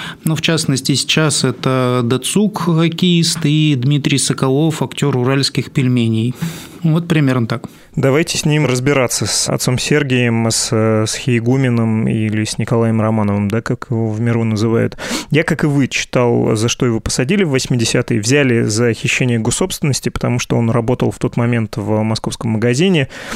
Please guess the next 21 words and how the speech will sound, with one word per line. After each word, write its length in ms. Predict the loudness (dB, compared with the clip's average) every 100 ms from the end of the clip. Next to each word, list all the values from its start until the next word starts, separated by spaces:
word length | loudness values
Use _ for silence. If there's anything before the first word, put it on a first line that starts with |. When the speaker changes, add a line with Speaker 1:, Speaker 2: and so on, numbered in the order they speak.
| -6
Speaker 2:
и 260 | 0 2 2
он 240 | 2 0
сознался 460 | 0 0 0 0 0
в 80 | 0
убийстве, 580 | 0 0 -2 0 0 -2 -6 -6
хотя 380 | -4 0 2
оно 220 | 2 2 0
было 320 | 2 2 2
раньше, 580 | 2 0 -2 0 0 2 0 0 -2
с 100 | -2
подельниками. 600 | 0 0 0 0 0 0
Они 220 | 0 0
забили 340 | 0 0 0
человека, 540 | 0 0 2 2 0 0
ограбили 460 | 0 0 0 0 0
и 320 | 0 0 0
бросили 440 | 0 -2 0 -2
в 100 | 0
реку 280 | 0 0 -2
в 300 | -2 0 -2
Подмосковье. 720 | -2 -2 -2 0 -2 0 -2